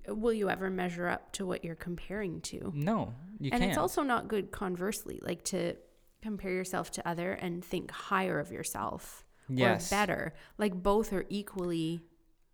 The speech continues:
Speaker 2: And to understand that both people are equally
Speaker 1: Loved.
Speaker 2: important and
Speaker 1: Yeah.
Speaker 2: equally loved. And to know that even if you struggle in one thing, that person may struggle in something else. And to know that
Speaker 1: Yep.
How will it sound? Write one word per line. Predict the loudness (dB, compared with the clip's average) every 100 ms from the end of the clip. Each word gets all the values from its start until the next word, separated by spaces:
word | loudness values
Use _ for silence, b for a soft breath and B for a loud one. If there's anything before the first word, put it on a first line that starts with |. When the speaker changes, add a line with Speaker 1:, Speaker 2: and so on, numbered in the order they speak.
| -2
Speaker 2:
And | 0
to | 2
understand | 0 0 0
that | 0 0
both | 2 2 2 -6
people | -8 -4 -2 -2 -2 -4
are | -4 -4 -4
equally | -6 -6 -6 -4 -4 -4 -6 -10 _ _ _ _ _ _ _ -8
Speaker 1:
Loved. | -4 -2
Speaker 2:
important | 0 0 2 0 -2
and | -2
Speaker 1:
Yeah. | -2 0
Speaker 2:
equally | 0 0 0
loved. | 0 0 -2
And | -4 -4
to | 0
know | 2 2
that | 2 0
even | 0 0 0
if | -2 -6 B B B B
you | -2
struggle | 0 4 4 4
in | 2
one | 0 -2
thing, | -4 -8 -8 -12 _ _ _ _ _ -4
that | -2 -2
person | -4 -6 -8
may |
struggle | -8 -6 -6 -6
in | -8
something | -10 -8
else. | -6 -6 -6
And | -6 -6
to | -4
know | -2 0 0
that | -2 -4 -6
Speaker 1:
Yep. | -8